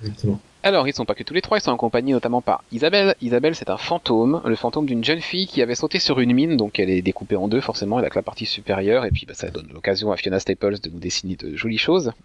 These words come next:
Speaker 2: en dessous.
Speaker 1: <laughs>
Speaker 2: Euh, donc en fait, euh, il va y avoir un moment où Marco va être, euh, en très très mauvaise situation, euh, et sa vie va être en danger, et, et, et cette Isabelle qui débarque propose à Alana de le sauver,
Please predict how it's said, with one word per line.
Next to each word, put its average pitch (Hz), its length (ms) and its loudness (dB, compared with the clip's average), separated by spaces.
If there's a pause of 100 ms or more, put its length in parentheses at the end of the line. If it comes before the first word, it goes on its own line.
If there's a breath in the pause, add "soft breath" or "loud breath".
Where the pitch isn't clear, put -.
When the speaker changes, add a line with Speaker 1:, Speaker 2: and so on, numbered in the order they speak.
(100)
Speaker 2:
en - 60 0
dessous. 139 220 2
Speaker 1:
<laughs> 147 80 4 (1160 loud breath)
Speaker 2:
Euh, 127 580 6
donc 139 180 2
en 160 60 2
fait, 170 300 -2
euh, 117 580 6
il 113 80 4
va 113 80 2
y 107 40 4
avoir 127 180 2
un 110 80 0
moment 104 440 2
où 95 100 0
Marco 98 360 0
va 95 160 2
être, 95 220 -4
euh, - 680 -6
en - 140 -12
très - 220 -4
très - 160 -2
mauvaise 104 280 0
situation, 101 800 -2
euh, 80 120 -12 (260)
et - 60 -12
sa 90 160 -2
vie 95 140 -10
va 90 100 -2
être - 160 -8
en 90 60 -4
danger, 110 460 2
et, 104 60 0 (380 loud breath)
et, 87 640 4
et 104 40 2
cette - 240 0
Isabelle 120 320 2
qui - 120 -14
débarque 101 340 0
propose 123 380 -2
à 107 60 4
Alana 101 220 2
de 113 80 4
le 104 60 2
sauver, 113 460 2